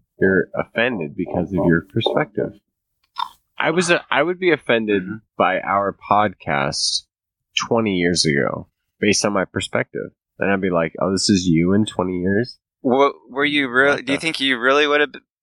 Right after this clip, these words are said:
Speaker 2: were offended, or you felt like you should?
Speaker 1: I felt like I should be.
Speaker 2: Like you should be.
Speaker 1: Yeah. Maybe religion comes into
Speaker 2: Yeah.
Speaker 1: it. Maybe purity codes come, come into it. I, I, I don't know. How can I distinguish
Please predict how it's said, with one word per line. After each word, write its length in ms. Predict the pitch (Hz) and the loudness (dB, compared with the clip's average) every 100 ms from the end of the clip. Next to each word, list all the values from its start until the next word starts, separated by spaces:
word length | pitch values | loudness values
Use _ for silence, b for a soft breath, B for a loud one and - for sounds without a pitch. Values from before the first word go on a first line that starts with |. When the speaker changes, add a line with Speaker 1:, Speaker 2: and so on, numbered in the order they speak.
| _ _ - | _ _ -6
Speaker 2:
were 200 | 131 143 | 0 0
offended, 460 | - 156 147 151 | 0 -2 0 -2
or 280 | 123 113 117 | 0 0 2
you 200 | 113 107 | 0 -4
felt 280 | - 120 110 | -2 0 0
like 240 | 98 95 | -2 -4
you 80 | 98 | -6
should? 340 | 90 - 95 95 | -4 -2 -2 -4
Speaker 1:
I 80 | 110 | -4
felt 200 | 131 120 | -2 0
like 140 | 101 | -2
I 80 | 85 | -2
should 320 | - 110 98 | -2 -2 -2
be. 120 | - 50 | -6 -10
Speaker 2:
Like 200 | - - | -10 -4
you 60 | - | -2
should 240 | - - | 0 -4
be. 100 | - | -6
Speaker 1:
Yeah. 480 | 98 101 104 92 78 - _ _ - | -2 0 0 -2 -4 -10 _ _ -4
Maybe 340 | 104 120 127 113 | 0 2 2 0
religion 640 | 101 101 101 - 90 82 - - | 0 0 0 0 -2 -4 -10 -10
comes 240 | - 87 78 | -2 0 2
into 220 | 82 73 - | 2 2 0
Speaker 2:
Yeah. 100 | 85 | 2
Speaker 1:
it. 40 | |
Maybe 460 | 90 95 98 95 - - | 2 2 0 -2 0 0
purity 460 | 117 95 - 78 - | 0 -2 -6 -14 -8
codes 380 | 85 80 - - | -4 -2 0 -2
come, 340 | - - - - _ _ | -2 -4 -4 -8 _ _
come 180 | 95 90 | -6 -4
into 280 | 78 - - - | -4 -2 0 0
it. 100 | - _ - | 0 _ -4
I, 120 | 73 - | -2 -2
I, 380 | - 80 - 85 | -4 -4 -2 -2
I 40 | |
don't 200 | 90 85 | 0 0
know. 300 | 90 98 90 - _ _ _ _ _ _ _ _ - - - | 0 -2 -4 -16 _ _ _ _ _ _ _ _ -14 -10 -6
How 140 | 107 | -4
can 160 | - 113 | -2 -2
I 100 | 104 | -2
distinguish 1000 | 85 90 - - 95 87 76 - - | -4 -4 -2 0 2 2 2 2 -2